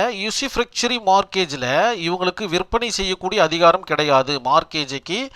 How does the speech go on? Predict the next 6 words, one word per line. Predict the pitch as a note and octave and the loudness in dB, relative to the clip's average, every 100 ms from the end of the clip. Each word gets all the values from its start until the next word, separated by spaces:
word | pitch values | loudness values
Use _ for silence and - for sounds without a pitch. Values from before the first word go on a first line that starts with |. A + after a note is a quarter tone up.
| - - - | -20 -20 -2
விற்பனை | D#3 D#3+ G#3 G#3+ | 0 2 0 0
செய்யக்கூடிய | - E3+ E3 D#3+ F3+ F#3+ | -2 -4 -4 -4 4 4
அதிகாரம் | D3 D#3 D3+ D#3+ - | 4 6 6 4 0
கிடையாது, | C3 C#3 B2+ B2 C#3 A3+ - _ - - | 0 4 4 4 2 -2 -4 _ -20 -2
அதே | C3 D#3 F3 | 2 4 4
மாதிரி | F3 F3+ | 4 4